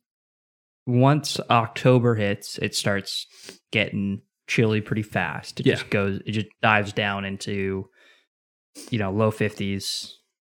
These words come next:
Speaker 1: maybe mid fifties some days.
Speaker 2: Mm-hmm.
Speaker 1: Uh, and then it kinda just sits between low forties and low fifties for the next four months.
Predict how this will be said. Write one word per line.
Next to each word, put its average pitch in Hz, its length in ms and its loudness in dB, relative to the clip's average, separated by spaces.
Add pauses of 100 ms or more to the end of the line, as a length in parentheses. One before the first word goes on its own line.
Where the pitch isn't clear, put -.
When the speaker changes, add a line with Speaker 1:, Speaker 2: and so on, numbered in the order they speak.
(920)
Speaker 1:
maybe 104 380 0
mid 98 220 -2 (540)
fifties 98 400 -4
some 101 180 -4
days. 95 440 -6
Speaker 2:
Mm-hmm. 113 340 2
Speaker 1:
Uh, 98 380 0 (160)
and 113 120 0
then 98 120 -2
it 95 120 -6
kinda 101 220 -4
just - 240 -6
sits - 680 -6 (960)
between 98 540 -4 (1700)
low 120 220 4
forties 95 520 -4
and 95 260 -6 (720)
low 104 140 -2
fifties - 540 -6 (280)
for 120 80 -4
the - 100 -2
next - 300 -10 (180)
four 104 220 -4
months. - 360 -8